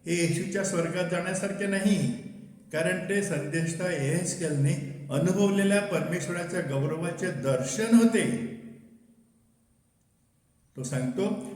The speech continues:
"माझ्या तिसा तिसाव्या वर्षी चौथ्या महिन्यात पाचव्या दिवशी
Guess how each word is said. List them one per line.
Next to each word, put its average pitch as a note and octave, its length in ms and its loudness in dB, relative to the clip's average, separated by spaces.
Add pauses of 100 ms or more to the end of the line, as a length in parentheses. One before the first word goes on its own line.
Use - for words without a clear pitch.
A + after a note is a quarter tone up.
(120)
"माझ्या C#3+ 260 0 (160)
तिसा F3 280 -2 (400)
तिसाव्या G#3 580 -4
वर्षी D#3 800 -2 (920)
चौथ्या F#3 400 -2
महिन्यात A#3+ 420 2 (760)
पाचव्या E3+ 380 -2
दिवशी G3 840 -2